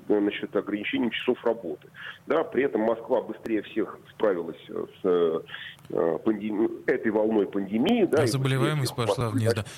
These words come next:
Speaker 2: Ну, это Москва.
Speaker 1: Да.
Speaker 2: <laughs> Мы, мы вам так ответим. Хорошо, а,
Speaker 1: Ну, почему Москва?
Speaker 2: но
Speaker 1: У нас система здравоохранения в Санкт-Петербурге абсолютно не уступает Москве.
Speaker 2: В
Speaker 1: Там,
Speaker 2: чем-то
Speaker 1: да, в
Speaker 2: даже
Speaker 1: каких-то
Speaker 2: превосходит,
Speaker 1: позициях,
Speaker 2: да. А
Speaker 1: да, в
Speaker 2: это,
Speaker 1: каких-то
Speaker 2: да,
Speaker 1: позициях не
Speaker 2: это что
Speaker 1: уступает, так
Speaker 2: касается,
Speaker 1: сказать,
Speaker 2: да,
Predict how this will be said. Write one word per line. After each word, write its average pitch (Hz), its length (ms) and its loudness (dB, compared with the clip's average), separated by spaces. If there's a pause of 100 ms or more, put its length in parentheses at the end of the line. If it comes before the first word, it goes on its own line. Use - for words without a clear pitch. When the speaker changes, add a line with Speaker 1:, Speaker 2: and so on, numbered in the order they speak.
(120)
Speaker 2:
Ну, 160 260 4
это 165 240 0
Москва. 170 300 2
Speaker 1:
Да. 123 640 0 (240)
Speaker 2:
<laughs> 190 260 4
Мы, 151 160 4
мы 156 160 6
вам 139 160 0
так 127 200 -2
ответим. 107 420 -2 (240)
Хорошо, 151 680 0
а, 113 320 2
Speaker 1:
Ну, - 60 0
почему 185 180 2
Москва? 151 280 4
Speaker 2:
но 127 60 -4
Speaker 1:
У 139 60 -6
нас 156 160 -2 (220)
система 160 180 -2
здравоохранения 147 640 0
в 127 80 -10
Санкт-Петербурге 131 680 -4
абсолютно 117 420 -4
не 95 100 -12
уступает 92 540 -2
Москве. 131 460 0 (240)
Speaker 2:
В - 80 -6
Speaker 1:
Там, 101 80 2
Speaker 2:
чем-то 151 320 2
Speaker 1:
да, - 0 -
в - 20 -4
Speaker 2:
даже 131 240 -2
Speaker 1:
каких-то 127 60 -12
Speaker 2:
превосходит, 127 640 -2
Speaker 1:
позициях, 87 100 -10
Speaker 2:
да. 104 200 -2 (280)
А 120 260 -2
Speaker 1:
да, 143 80 2
в 143 40 2
Speaker 2:
это, 170 240 0
Speaker 1:
каких-то 160 300 -4
Speaker 2:
да, 143 80 2
Speaker 1:
позициях 143 340 -4
не 143 120 -2
Speaker 2:
это 180 140 -2
что - 160 0
Speaker 1:
уступает, 220 60 2
так 170 200 -2
Speaker 2:
касается, 160 340 0
Speaker 1:
сказать, 135 100 0
Speaker 2:
да, 135 160 -4